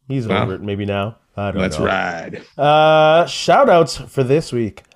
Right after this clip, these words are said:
Speaker 1: I'm gonna give a shout out to the coach of the Canadian men's soccer team, John Herdman, uh, for being the first ever coach to qualify a men's and a women's national kit from a diff-, <laughs> from the same country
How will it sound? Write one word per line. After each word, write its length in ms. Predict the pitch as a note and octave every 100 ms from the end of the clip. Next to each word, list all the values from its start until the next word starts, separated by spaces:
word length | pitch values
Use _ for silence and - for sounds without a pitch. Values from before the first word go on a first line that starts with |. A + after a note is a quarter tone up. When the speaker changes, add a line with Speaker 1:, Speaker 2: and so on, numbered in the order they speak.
| -
Speaker 1:
I'm 100 | C3+
gonna 120 | F3
give 60 | E3
a 40 |
shout 240 | - E3+ D#3+
out 200 | D#3+ -
to 360 | D3+ C3+ B2+ - _ _ _
the 100 | G2
coach 540 | - D3 B2+ - - _ _
of 140 | - F2
the 120 | F2
Canadian 440 | - G#2 F#2 F2+
men's 220 | E2+ E2+ D2+
soccer 300 | F#2+ E2+ F2+
team, 180 | G2+ F#2
John 260 | G2 F#2+
Herdman, 480 | E2 G#2 G2+ G2 F#2 - _ _ -
uh, 320 | G2 F#2+ F#2
for 340 | - G2+ G2
being 260 | F#2 A2 A#2+
the 60 | F#2+
first 280 | - G#3+ -
ever 180 | C#3+ C#3
coach 340 | - F#2+ -
to 80 | -
qualify 640 | - B2 B2+ - A2+ A2 -
a 80 | A#2
men's 640 | G#2+ A2+ B2+ C3 C3 B2 - _
and 460 | C#3+ D#3 D3 C#3 - _ _ -
a 100 | A#2+
women's 680 | A2 A#2 A2 G2 F#2 E2+ - _ _ _ _ _ _ _ _ _ _ _ _ _
national 560 | A2 C#3 D3 - B2+ G#2+ -
kit 340 | D3 C3 -
from 180 | - A#2
a 140 | F#2+ - - D3
diff-, 200 | F3 F3
<laughs> 100 | -
from 160 | F3+
the 60 | F3
same 260 | A3 B3
country 480 | - A#3 C4 D#3+ A#2